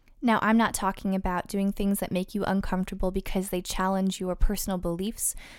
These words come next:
or your morals. But I am talking about maybe getting out there and stepping on the stage for the first time, performing, singing, doing some public speaking, trying out for a show, or using that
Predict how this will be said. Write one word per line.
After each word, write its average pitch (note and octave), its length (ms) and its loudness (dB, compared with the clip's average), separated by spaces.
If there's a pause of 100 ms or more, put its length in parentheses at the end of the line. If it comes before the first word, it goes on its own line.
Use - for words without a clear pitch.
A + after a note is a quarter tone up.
(260)
or G3+ 180 2
your F3 140 2
morals. F3+ 600 0 (1120)
But A3 120 6
I G3+ 120 6
am B3+ 160 4
talking G#3+ 400 0
about F#3 580 0
maybe F#3+ 580 -2
getting G3 240 0
out F3+ 120 -2
there F#3+ 200 2
and G3 260 0
stepping G#3 300 2
on G#3 80 4
the G#3 60 2
stage G#3+ 280 -2
for - 60 -10
the G#3+ 80 -2
first - 260 -4
time, G#3+ 300 -4 (180)
performing, G#3+ 560 2 (320)
singing, G#3+ 580 0 (400)
doing F#3 220 -2
some G3 160 0
public G#3+ 340 2
speaking, - 640 -4 (640)
trying G#3 320 4
out A#3+ 240 4
for G#3+ 200 0
a G3+ 40 2
show, A#3 300 4
or F3+ 100 4
using G3+ 440 0
that F3+ 220 0